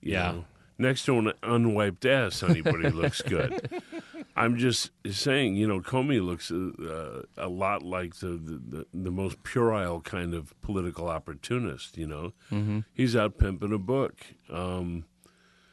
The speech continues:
Speaker 1: and he still will not apologize for basically throwing all that stink on Hillary. You know, six days before the election.
Speaker 2: You know, uh,
Speaker 3: Yeah.
Speaker 2: I mean,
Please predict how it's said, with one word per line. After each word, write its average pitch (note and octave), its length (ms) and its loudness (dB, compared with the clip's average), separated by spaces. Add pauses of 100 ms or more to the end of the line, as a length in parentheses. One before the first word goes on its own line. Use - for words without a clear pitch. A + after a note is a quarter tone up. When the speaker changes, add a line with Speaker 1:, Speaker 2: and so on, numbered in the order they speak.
(360)
Speaker 1:
and A2 140 2
he A2+ 100 6
still C#3 280 0
will C3 180 2
not G2+ 320 2
apologize F#2 960 0
for F#2 420 -6
basically F#2+ 640 -6
throwing F#2+ 340 -4
all F2 160 -4
that F2 140 -6
stink F#2 420 -4
on E2+ 160 -4
Hillary. F2 540 -4 (2250)
You E2+ 100 0
know, E2 320 -2
six - 380 -2
days F#2+ 240 0
before F#2 380 -2
the F#2 140 0
election. F#2+ 680 -4
Speaker 2:
You F3+ 180 0
know, D#3+ 420 4
uh, C3 240 -4 (240)
Speaker 3:
Yeah. G#2+ 500 6 (280)
Speaker 2:
I D3+ 80 2
mean, D3+ 260 4